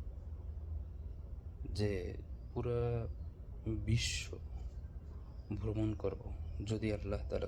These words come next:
কোনোদিন তৌফিক দান করেন। তো সকলে আমার জন্য দোয়া করবেন যেন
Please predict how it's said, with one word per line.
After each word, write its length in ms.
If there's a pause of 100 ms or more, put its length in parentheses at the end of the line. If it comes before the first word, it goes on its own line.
কোনোদিন 320
তৌফিক 380
দান 220
করেন। 300 (3000)
তো 360 (920)
সকলে 400
আমার 200
জন্য 260
দোয়া 200
করবেন 420 (2000)
যেন 240